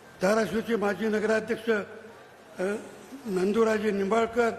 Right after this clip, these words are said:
व्यासपीठावर उपस्थित सर्व आमचे,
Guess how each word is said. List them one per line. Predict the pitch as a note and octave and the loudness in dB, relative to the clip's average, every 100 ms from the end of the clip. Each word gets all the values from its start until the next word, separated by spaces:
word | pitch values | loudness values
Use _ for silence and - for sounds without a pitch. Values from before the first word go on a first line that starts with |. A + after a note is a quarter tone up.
| - - - - - - | -8 -14 -18 -20 -20 -6
व्यासपीठावर | G#3 A3 G#3 - A3+ A3+ | 0 2 0 -4 0 0
उपस्थित | G#3 A3+ G#3+ A#3 | 2 -2 0 -2
सर्व | - A#3 B3 G#3 - - - - - - | 0 2 4 2 -4 -16 -18 -20 -20 -12
आमचे, | G3 G3 A#3 | -6 0 2